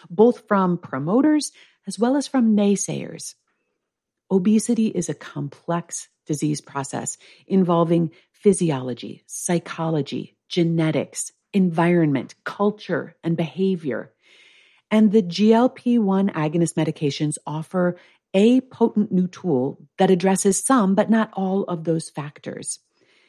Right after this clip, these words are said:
And it's also a tool that has significant issues, not least among them a very high cost, inadequate supply chains, and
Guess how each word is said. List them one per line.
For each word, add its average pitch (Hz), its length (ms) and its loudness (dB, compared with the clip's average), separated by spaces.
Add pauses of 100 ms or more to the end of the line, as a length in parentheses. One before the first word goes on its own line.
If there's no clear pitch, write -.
(260)
And 247 140 8
it's 269 140 2
also 233 260 2
a 262 80 2
tool 247 240 0
that 220 140 -2
has 208 160 0
significant 208 480 -2
issues, - 480 -6
not 190 200 0
least 214 240 2
among 185 260 2
them 175 240 2 (380)
a - 60 -8
very 143 240 0
high 127 220 -8
cost, - 640 -8 (320)
inadequate 175 720 2
supply - 480 -2
chains, 190 560 -2 (320)
and 202 360 2